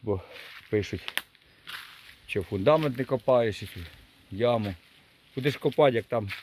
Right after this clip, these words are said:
траншея? Ну,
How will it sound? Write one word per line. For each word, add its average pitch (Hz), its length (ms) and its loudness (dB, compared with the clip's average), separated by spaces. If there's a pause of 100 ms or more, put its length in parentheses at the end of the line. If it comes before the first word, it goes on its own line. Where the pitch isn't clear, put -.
(180)
траншея? 90 640 -4 (1500)
Ну, 277 300 4